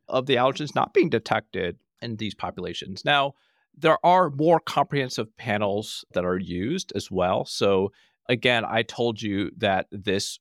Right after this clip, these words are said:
is sponsored by the North American Contact Dermatitis Group. So they have their own North American panel. Now, that panel has sixty-five allergens versus the twenty, uh, three or twenty-eight,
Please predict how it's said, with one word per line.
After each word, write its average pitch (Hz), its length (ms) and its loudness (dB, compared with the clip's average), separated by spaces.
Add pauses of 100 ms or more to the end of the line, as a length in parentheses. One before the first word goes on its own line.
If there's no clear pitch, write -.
(120)
is 95 320 -4 (640)
sponsored 101 800 -2 (100)
by 92 180 2
the 98 100 -4
North 98 280 -4
American 92 500 -2
Contact - 540 -4
Dermatitis 87 480 -4
Group. - 180 -6
So 123 100 -4
they 120 160 2
have 135 220 -2
their - 220 -4
own 143 260 -4 (440)
North 123 300 -2
American 98 480 0
panel. 101 520 -2 (200)
Now, 101 180 0
that 98 180 2
panel 104 460 -2 (360)
has - 180 -4
sixty-five 147 1000 -2
allergens 92 680 -8
versus 90 380 -6
the 95 120 -8
twenty, 98 520 -6 (480)
uh, 90 300 0
three 95 300 -2
or 92 80 0
twenty-eight, 87 640 -4